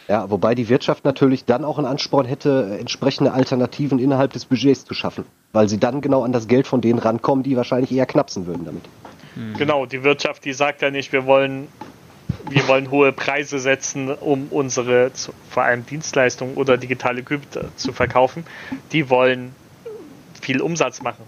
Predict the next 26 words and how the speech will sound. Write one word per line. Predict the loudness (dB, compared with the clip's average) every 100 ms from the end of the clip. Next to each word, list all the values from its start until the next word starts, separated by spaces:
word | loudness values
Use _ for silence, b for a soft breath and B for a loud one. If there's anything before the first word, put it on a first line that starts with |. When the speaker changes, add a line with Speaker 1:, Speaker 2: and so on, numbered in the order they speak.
| -16
Speaker 3:
und | -12 -12
viel | -8 -8
Umsatz | -2 2
Speaker 1:
Genau, | 2
Speaker 3:
kannst | 0 -2
du | -2
auch |
machen, | 0
Speaker 1:
insbesondere | 2 2 0 0 0
Speaker 3:
indem | 0
du | -4 -6 -14 -20 -20 -20 -20 _ -20 -20 -10 0
Speaker 2:
Hm, | 4 4 4 4
ja, | 4 4 2 -2 -10 -8
ja. | -4 -4 -2
Speaker 1:
Und | 0 2
wenn | 2
du | 0 0
halt | -2
nicht | -4 0
mehr | 0
irgendwelche | 2 -2 0 2 4
Löhne | 4 4 4
bezahlen | -4 -2 -2 0
musst | -4 -6
oder | -4 -2
dergleichen | 0 0 -2 -2 -6